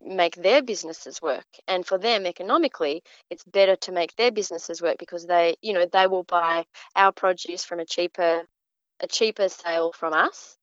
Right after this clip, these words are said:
So then they can put it into their shops, so it's not super expensive, and they can also make some profit on it, 'cause they have to, because that's the way business works. So it's economically better for them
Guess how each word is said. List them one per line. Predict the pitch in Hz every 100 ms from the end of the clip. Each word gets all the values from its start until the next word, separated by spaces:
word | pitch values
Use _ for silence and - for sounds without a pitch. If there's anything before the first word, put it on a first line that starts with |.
| _ -
So | 190
then | 185 180
they | 180 175
can | - 180
put | -
it | 170
into | - 175 175
their | 165
shops, | 165 156 -
so | - 160
it's | - -
not | 170
super | - - 208 -
expensive, | 170 - - - 170
and | 165
they | 175
can | - 175
also | 160 -
make | 156 143
some | - 151
profit | - - -
on | 127
it, | 220
'cause | -
they | 165
have | 156 160 -
to, | 175 208 359 -
because | 190 175
that's | 170 -
the |
way | 175 165
business | 156 151 156 -
works. | 98 220 - - - - - - - - - _ _ _ _
So | - 202 196 190 190 185 - -
it's | 185 -
economically | 190 - 196 208 240 233 190 185
better | - 233 277
for | - 185
them | 202 262 185